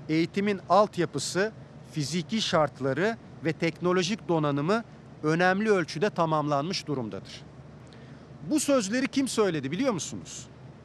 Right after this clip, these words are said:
Bu sözleri Yusuf Tekin söyledi. Türkiye Büyük Millet Meclisi'nde bütçe sunuş konuşmasında söyledi bu sözleri. Aynı gün tarikatlere ve cemaatlere sivil toplum kuruluşu da dedi.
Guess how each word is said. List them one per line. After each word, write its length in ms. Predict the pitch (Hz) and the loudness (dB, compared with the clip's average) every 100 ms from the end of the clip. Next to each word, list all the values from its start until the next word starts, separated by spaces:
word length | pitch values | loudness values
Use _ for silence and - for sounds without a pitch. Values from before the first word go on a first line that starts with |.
| - - - - | -20 -20 -18 -6
Bu 100 | 220 | -2
sözleri 640 | - 190 147 135 151 226 240 - - - 113 | 0 2 0 -2 -2 -2 -4 -12 -20 -16 -6
Yusuf 420 | 143 147 254 - | -6 -4 -6 -4
Tekin 240 | 151 143 220 | -4 2 2
söyledi. 460 | - 160 113 90 - - - - - - - - - | 2 0 -2 -6 -14 -18 -20 -20 -20 -18 -20 -20 -4
Türkiye 420 | 226 269 - 226 | 2 2 4 2
Büyük 220 | 208 233 202 | 4 0 2
Millet 340 | 214 226 226 | 4 4 4
Meclisi'nde 720 | 202 156 151 - 147 135 185 - - - - | 2 2 -2 -4 -2 2 2 0 -10 -18 -6
bütçe 360 | 208 254 - 190 | -2 -2 0 0
sunuş 400 | - 180 220 - | 0 0 0 0
konuşmasında 800 | 180 151 143 156 147 170 170 214 | -2 -2 -2 -2 -2 -2 2 2
söyledi 500 | - 165 147 147 160 | 2 0 0 0 -2
bu 60 | 143 | -4
sözleri. 460 | 127 107 92 90 - - - - - - - - - - | -6 -6 -8 -12 -14 -18 -20 -20 -20 -18 -18 -18 -18 2
Aynı 320 | 185 233 226 | 4 6 4
gün 300 | 175 165 247 - - - - | 0 0 -2 -4 -18 -20 -4
tarikatlere 760 | 160 160 175 180 165 170 185 214 | 0 0 4 4 4 2 4 4
ve 120 | 185 | 2
cemaatlere 840 | 156 156 151 143 - 147 143 220 240 - - - | 2 2 4 2 2 2 6 4 2 -8 -18 -16
sivil 440 | - - 175 185 233 | -10 -4 -2 0 -2
toplum 500 | - 175 - 208 226 | -2 -2 -2 -4 -2
kuruluşu 540 | - 160 151 151 156 | -2 -2 0 -2 -2
da 140 | 131 107 | -2 -4
dedi. 320 | 104 185 | 0 2